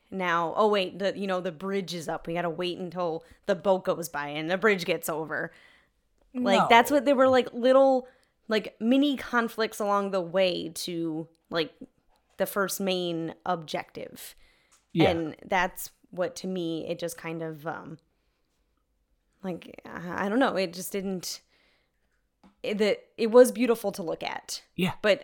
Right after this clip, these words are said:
Speaker 1: I guess I just couldn't separate that from the story as easily as you could.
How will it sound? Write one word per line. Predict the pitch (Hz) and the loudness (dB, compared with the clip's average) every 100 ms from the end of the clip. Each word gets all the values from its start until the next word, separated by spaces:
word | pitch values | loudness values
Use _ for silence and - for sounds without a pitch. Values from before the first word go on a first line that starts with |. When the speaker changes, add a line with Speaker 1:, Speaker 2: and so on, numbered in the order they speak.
| - | -2
Speaker 1:
I | 196 | -2
guess | 190 190 180 | 0 0 0
I | 175 | -2
just | 175 - | -6 -8
couldn't | 190 160 - | -8 -8 -6
separate | 185 175 165 165 156 - _ _ _ - | -6 -4 -2 -2 -4 -10 _ _ _ -8
that | 175 156 - | -4 -4 -6
from | - 151 160 - - | -6 -6 -8 -14 -10
the | 175 | -8
story | 147 - - - - - _ _ _ _ _ | -6 -6 -8 -10 -14 -16 _ _ _ _ _
as | 180 170 175 _ - | -4 -4 -6 _ -12
easily | 180 165 165 | -10 -8 -8
as | 170 147 | -8 -10
you | 165 | -12
could. | - - - | -10 -12 -12